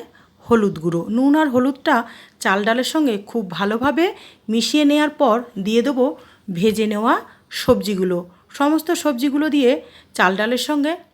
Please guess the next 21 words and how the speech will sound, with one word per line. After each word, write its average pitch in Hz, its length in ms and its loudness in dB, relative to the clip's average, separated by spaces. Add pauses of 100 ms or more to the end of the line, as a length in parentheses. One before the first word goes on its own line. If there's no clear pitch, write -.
(100)
আবারও 202 260 0 (120)
খুব 240 220 -4
ভালোভাবে 202 540 -2 (400)
নেড়ে 214 320 -2 (100)
মিশিয়ে 214 420 0
নেব। 180 200 -6 (1040)
সবজি 254 520 2 (160)
আর 196 140 -2 (100)
চাল 254 260 4
ডাল 240 140 2 (120)
সেদ্ধ 196 260 -2
হতে 269 240 0
হতে 240 280 -2 (520)
খিচুড়ির 254 380 -2
জন্য 294 200 4
একটা 294 260 0 (340)
মশলা 196 340 0
তৈরি 190 280 -2
করে 180 220 -4
নেব। 180 180 -8 (540)
কড়াইতে 277 460 4